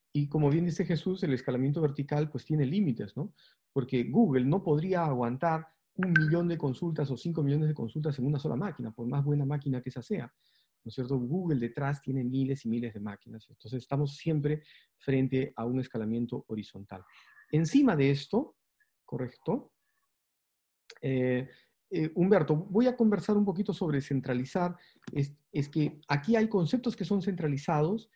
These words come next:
y son distribuidos al mismo tiempo, ¿de acuerdo? Por ejemplo, Google, Google, este, entre comillas, centraliza todo a través de google punto com, ¿correcto? Pero detrás hay una distribución hacia cincuenta mil máquinas. Entonces,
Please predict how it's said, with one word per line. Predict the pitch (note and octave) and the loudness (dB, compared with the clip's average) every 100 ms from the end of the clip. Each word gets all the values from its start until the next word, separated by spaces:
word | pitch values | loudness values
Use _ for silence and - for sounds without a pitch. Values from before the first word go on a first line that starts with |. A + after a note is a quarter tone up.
| _ - | _ -4
y | D3 | 0
son | G3+ G3+ | 4 4
distribuidos | F3+ - D3 F3 F3+ - | 2 -2 0 2 2 2
al | C3 | 2
mismo | G3+ G3 F#3+ | 2 2 0
tiempo, | A3 C#3+ G2+ - _ _ _ | 2 2 -2 -14 _ _ _
¿de | - | -10
acuerdo? | A#2 A#2 G#3+ - _ _ _ - | -6 -4 -4 -8 _ _ _ 0
Por | D3 | 4
ejemplo, | E3 D#3+ B2+ C#3+ | 4 2 2 6
Google, | C4+ D3+ A#2+ A3+ - _ _ _ _ _ _ | 6 6 2 -2 -8 _ _ _ _ _ _
Google, | G#3 G#3 G#3 G3+ C4 - _ _ _ | 2 4 6 6 4 -2 _ _ _
este, | C#3+ C3 - C3 - D#3 | -2 -2 -2 -2 2 4
entre | D3+ D#3 | 4 4
comillas, | D#3+ F#3+ A3 A#2 A2+ | 4 6 6 4 0
centraliza | - C#3 C#3 C3 F#3+ - D#3+ | -2 0 0 0 0 -2 0
todo | F3+ C#3 | 0 0
a | |
través | B2 C3 | 0 0
de | D3+ | 2
google | E3 F#3 F3+ | 2 2 2
punto | G3+ G#3+ | 4 4
com, | A#3 D4+ F#4+ _ _ _ _ _ _ _ _ _ | 4 2 -2 _ _ _ _ _ _ _ _ _
¿correcto? | - C#3+ D3 B3+ F4+ - _ _ _ _ _ | -2 0 2 0 -2 -8 _ _ _ _ _
Pero | F3+ F3 G#3+ F#3 | 2 6 4 4
detrás | C#3 C#3+ F#3 A3+ - - | 0 2 0 0 -4 -6
hay | D#3 | -2
una | E3 E3 | 0 0
distribución | C#3+ C#3 - C3 B2 E3+ E3 | 0 -2 -2 -2 -2 -2 0
hacia | C#3+ C3+ | -2 -4
cincuenta | - A#2+ B2 A#2+ | -4 -4 -2 0
mil | D3+ | 2
máquinas. | C3 A2 - G#2 | 0 -2 -10 -10
Entonces, | A#2 D#3 E3 D3+ | -4 -2 -2 -6